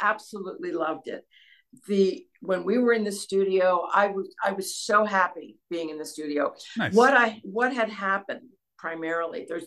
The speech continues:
Speaker 1: there's one song on the record where the musicians and I were in the studio together, and that's the duet that I do with Artie,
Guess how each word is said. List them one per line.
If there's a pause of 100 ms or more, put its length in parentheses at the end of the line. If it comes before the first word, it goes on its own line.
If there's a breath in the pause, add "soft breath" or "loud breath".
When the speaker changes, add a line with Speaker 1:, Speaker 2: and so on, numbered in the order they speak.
Speaker 1:
there's
one (440 soft breath)
song
on
the
record (520)
where
the
musicians
and
I
were
in
the
studio
together,
and
that's
the
duet
that
I
do
with
Artie,